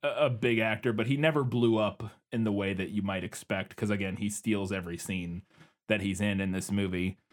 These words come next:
Um, like you said, uh, and yeah, I, I think that was all the things. I, I don't know if I've ever seen the John Woo version. It sounds familiar once you mentioned it, but I don't, I, I can't recall.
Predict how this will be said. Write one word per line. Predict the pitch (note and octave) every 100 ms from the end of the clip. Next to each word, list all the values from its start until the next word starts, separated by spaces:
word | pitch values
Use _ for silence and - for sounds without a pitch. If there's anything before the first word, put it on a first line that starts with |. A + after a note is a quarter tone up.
| _ _ _ _ _ _ _ D3+
Um, | D3 B2+ A#2 A2+ B2+ D#3+
like | C3 A#2
you | A2+
said, | - A#2 G#2 G#2+ G#2 _ _ A#2
uh, | A#2 G#2+ G#2
and | A#2+ D3
yeah, | G#3 A#2+
I, | G#2+ A2 A2 G#2+ -
I |
think | G#2+ C#3 B2+ -
that | G2+
was | F#2+ G#2
all | G2
the | G2 F#2+ F#2+ - - - -
things. | - G#2 G#2
I, | G2 F2+
I |
don't | B2+ D3
know | C3
if | C3
I've | B2
ever | A#2 A2
seen | - A2 G#2
the | G2+
John | F#2+ G#2 G#2
Woo | G2 F#2+
version. | F#2 F2+ E2+ F2+ F2 F2+
It | G#2 F#2+
sounds | - A#2 C3+ B2+
familiar | A#2+ G#2+ A2 B2
once | A2 G#2
you | G2+
mentioned | F#2+ G2 B2 A#2+
it, | C3 - -
but | G2+
I | F#2+
don't, | G2 F#2+ E2 _ - - _ -
I, | E3 - -
I | F#3
can't | - - F#2
recall. | E2+ - - E2 E2